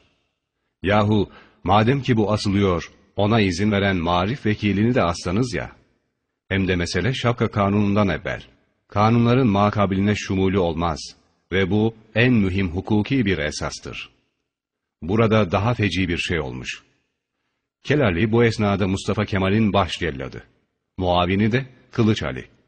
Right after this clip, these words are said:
Kel Ali fena adam değildir. Cidden vatanperverdir. Fakat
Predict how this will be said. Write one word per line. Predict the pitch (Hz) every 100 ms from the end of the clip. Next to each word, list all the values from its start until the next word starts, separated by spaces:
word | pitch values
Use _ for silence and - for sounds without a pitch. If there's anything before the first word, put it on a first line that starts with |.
| _ _ _ _ _ _
Kel | 127 147
Ali | 131 87 123
fena | - 110 117 107
adam | 98 120 98
değildir. | 87 65 64 - - _ _ _ _ _ -
Cidden | 82 101 87 98 139 139
vatanperverdir. | 90 98 92 92 87 85 71 - - - _ _ _ _
Fakat | 104 101 104